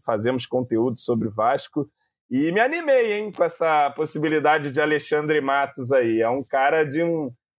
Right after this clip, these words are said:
de um perfil mais agressivo de mercado, experiente também, com, com vitórias no currículo.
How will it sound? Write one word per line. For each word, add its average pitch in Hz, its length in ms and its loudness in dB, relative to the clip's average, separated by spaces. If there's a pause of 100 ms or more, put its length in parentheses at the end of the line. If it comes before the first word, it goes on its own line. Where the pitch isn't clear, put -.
de 120 100 -4
um 135 80 -2
perfil 143 380 0
mais 147 240 0
agressivo 147 680 0
de 135 140 -4
mercado, 143 680 0
experiente 135 760 0
também, 123 480 2
com, 123 320 -2 (460)
com 123 180 0
vitórias 151 800 0
no 139 120 -2
currículo. 160 720 0